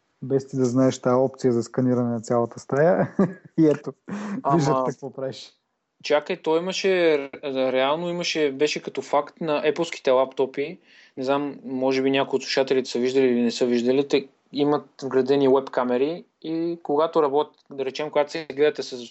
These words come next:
Speaker 2: братовчерите си, една зелена лампичка мига до камерата. Имаше такъв слух, нямам представа дали е факт, че американците, точно тази, а, Н С А, тяхната националната, там, организация за национална сигурност, не знам как се казва точно на български,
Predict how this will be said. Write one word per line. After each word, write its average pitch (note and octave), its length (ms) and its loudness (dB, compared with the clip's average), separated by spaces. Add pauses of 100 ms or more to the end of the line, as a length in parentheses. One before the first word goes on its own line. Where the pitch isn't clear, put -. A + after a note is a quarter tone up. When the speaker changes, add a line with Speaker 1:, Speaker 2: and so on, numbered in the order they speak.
(140)
Speaker 2:
братовчерите C3 600 0
си, D3 320 -6 (300)
една D3+ 160 0
зелена D#3 280 2
лампичка D3 440 0
мига C#3 240 2
до B2 100 0
камерата. C3 600 -2 (640)
Имаше D3+ 320 -4
такъв - 560 -6 (280)
слух, - 600 0 (160)
нямам C3+ 460 2
представа C3+ 400 2
дали A#2+ 160 0
е A#2 40 -2
факт, B2+ 300 -4 (800)
че - 100 -2
американците, D#3+ 1080 -2
точно D3+ 280 -2
тази, C3+ 640 -2
а, C3 80 -10 (640)
Н C3 320 -2
С - 140 -2
А, B2+ 140 4
тяхната A#2+ 440 -2
националната, A#2+ 920 0
там, A2 220 -4
организация A#2 500 -2
за A#2+ 80 -2
национална A#2 400 -4
сигурност, D3 580 -2
не B2 60 -4
знам A#2+ 120 0
как B2+ 140 -6
се - 80 -14
казва A2+ 220 0
точно A2+ 280 -6
на A2 40 -4
български, B2 400 0